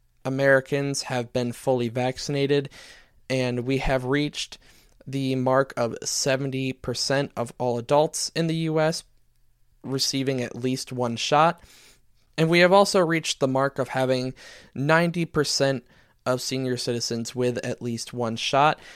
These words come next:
and with eighty percent of senior citizens being fully vaccinated. Beyond that, with cases rising in these low vaccination rate states, uh,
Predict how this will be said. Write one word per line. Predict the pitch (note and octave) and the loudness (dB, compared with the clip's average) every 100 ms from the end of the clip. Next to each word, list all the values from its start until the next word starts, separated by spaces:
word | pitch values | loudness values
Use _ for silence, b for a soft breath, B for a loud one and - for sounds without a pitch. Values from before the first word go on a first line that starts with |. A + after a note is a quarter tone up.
| B B - | B B -4
and | C3 B2+ B2 A#2 B2 | -2 0 -2 -4 -2
with | B2+ - | -4 -2
eighty | C3 C3 B2+ | -2 0 -2
percent | - A#2+ - A#2+ A#2 G#2+ | -4 -6 -4 -4 -4 -6
of | A2+ | -8
senior | A#2 A2+ A2+ | -6 -6 -8
citizens | - A2 A2 A#2+ A2+ | -8 -8 -8 -8 -10
being | - A2+ A2+ A2 | -8 -6 -6 -8
fully | - - A2+ A2+ G#2+ | -12 -6 -6 -4 -4
vaccinated. | A#2+ C#3 C#3+ - A#2+ A#2 A#2 - B B B B - | 2 2 2 -4 -4 -2 -4 -6 B B B B 2
Beyond | F3 F3 E3+ E3 | 4 6 4 2
that, | F3 G#3 - _ _ _ _ _ - - - - | 2 0 -2 _ _ _ _ _ -20 -20 -20 -12
with | C3+ D3+ E3 E3 D#3+ E3 - - - - - | -4 2 4 4 4 0 -4 -10 -20 -20 -4
cases | - F3 F3+ E3+ C3+ | 2 2 2 0 2
rising | D3 D#3 D#3+ E3 E3 | 4 4 2 -2 -2
in | C#3+ C3 | -2 -2
these | B2 B2 | -2 0
low | C3 C3+ | 2 2
vaccination | B2+ C3 - - B2 - B2+ | 2 -2 -4 -6 -4 -4 -2
rate | B2 A2+ | 0 -2
states, | - - D#3 E3+ E3+ - B B B | -2 0 2 2 0 -6 B B B
uh, | B2+ B2 A#2 | 0 0 0